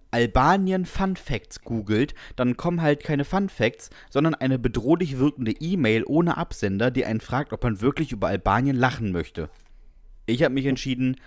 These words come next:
dass ich lachen will. Komme, was wolle, liebe Friedensrichter. Albanien erfährt in den letzten Jahren einen enormen Tourismusboom. Das ehemalige Königreich gefällt sich in der Rolle als Mittelstation zwischen Kroatien und Griechenland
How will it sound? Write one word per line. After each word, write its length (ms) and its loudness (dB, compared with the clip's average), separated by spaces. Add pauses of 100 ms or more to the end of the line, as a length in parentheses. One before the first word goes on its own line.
(120)
dass 160 -4
ich 120 -6
lachen 340 0
will. 240 -2 (560)
Komme, 320 4
was 180 0
wolle, 200 2
liebe 260 -6
Friedensrichter. 720 -12 (880)
Albanien 680 4
erfährt 300 -2
in 40 -2
den 80 0
letzten 400 -2
Jahren 300 0
einen 200 -4
enormen 520 0
Tourismusboom. 960 -2 (400)
Das 160 -4
ehemalige 540 0
Königreich 600 -2
gefällt 380 -4
sich 160 -6
in 140 -4
der 100 0
Rolle 260 2
als 240 -8
Mittelstation 800 -2
zwischen 300 -10
Kroatien 640 -6
und 120 -4
Griechenland 640 -4